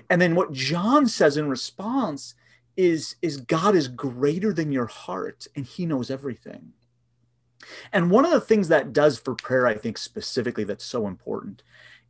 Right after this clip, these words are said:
and, and I think particularly in this day and age, um, where so often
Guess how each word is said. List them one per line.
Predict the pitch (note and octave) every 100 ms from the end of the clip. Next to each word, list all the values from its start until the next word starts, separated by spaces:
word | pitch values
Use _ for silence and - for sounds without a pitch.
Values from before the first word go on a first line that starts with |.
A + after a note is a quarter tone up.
| _ -
and, | D#3+ F3
and | E3+
I | D#3+
think | D3+ F#3+ -
particularly | D3 - G#3+ C3+ A#2
in | G#2
this | G2+
day | - G2
and | F#2+ F2+
age, | - - - - A4
um, | - B2+ A2 G#2+
where | - D3 C#3 C3 - _ _
so | - - G3 F#3+
often | C#3+ D3+ - D#3+ B2 A#2 G#2